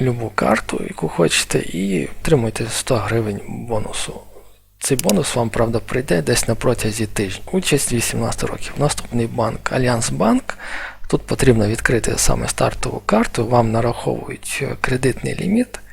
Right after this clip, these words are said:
Мені так само його нарахували, проте я ним не користувався. Я навіть за-, заблокував ту карту, відкрив собі,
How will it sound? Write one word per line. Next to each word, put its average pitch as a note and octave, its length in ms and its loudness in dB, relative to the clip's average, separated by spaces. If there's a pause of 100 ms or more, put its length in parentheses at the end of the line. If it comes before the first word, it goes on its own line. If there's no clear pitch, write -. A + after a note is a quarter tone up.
(500)
Мені A#2+ 360 -2
так - 240 -2
само A#2 360 0
його A#2 160 -2
нарахували, D#3 540 2
проте - 380 2
я D3+ 160 4
ним B2+ 300 2
не A#2+ 240 0
користувався. - 760 -2
Я B2+ 60 0
навіть A2 280 2
за-, A2+ 280 2
заблокував A2+ 640 -2
ту - 120 -4
карту, G#3 360 2
відкрив A#2 360 0
собі, A2 420 -4